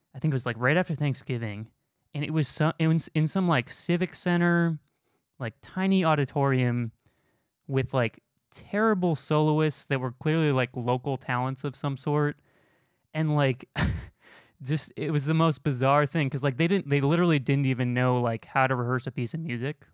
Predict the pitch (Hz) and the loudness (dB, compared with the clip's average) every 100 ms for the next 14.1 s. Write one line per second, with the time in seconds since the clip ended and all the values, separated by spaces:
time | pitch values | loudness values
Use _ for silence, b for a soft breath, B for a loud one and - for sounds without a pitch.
0 | - 113 127 127 127 127 123 120 113 113 | -12 -8 -2 -2 0 0 -2 -4 -8 -4
1 | 135 156 147 151 156 147 131 - 151 147 | -2 0 0 2 2 2 0 -4 -2 -2
2 | 135 - B B B B 214 - - 151 | -2 -8 B B B B -12 -12 -4 0
3 | 170 - 165 139 139 147 135 131 127 - | 0 0 0 0 0 -2 0 2 0 -2
4 | - b b b b 147 147 139 139 165 | -20 b b b b -2 2 2 2 0
5 | 180 143 156 131 117 131 139 120 113 196 | -2 -2 0 0 0 2 2 0 0 0
6 | 135 131 127 127 120 131 131 123 117 - | 0 0 0 0 0 0 0 0 -4 -8
7 | 110 107 _ _ _ _ _ - 110 101 | -10 -10 _ _ _ _ _ -10 -8 -8
8 | 101 _ 139 123 123 - 120 110 - 143 | -12 _ -2 0 -2 -2 -6 -6 -8 -4
9 | 135 127 117 120 120 120 113 - 107 - | 0 -2 -2 -6 -4 -4 -6 -6 -10 -8
10 | - 127 139 160 165 170 190 175 b b | -4 -2 0 -2 -2 -2 -2 -4 b b
11 | b b b 156 175 175 - 196 160 123 | b b b -4 -4 -4 -2 2 2 2
12 | 143 156 135 120 135 127 117 117 123 139 | 2 2 2 0 -4 -2 0 0 -2 -2
13 | 135 120 120 127 131 113 - 123 117 104 | -2 -2 0 0 0 -2 -6 -8 -6 -8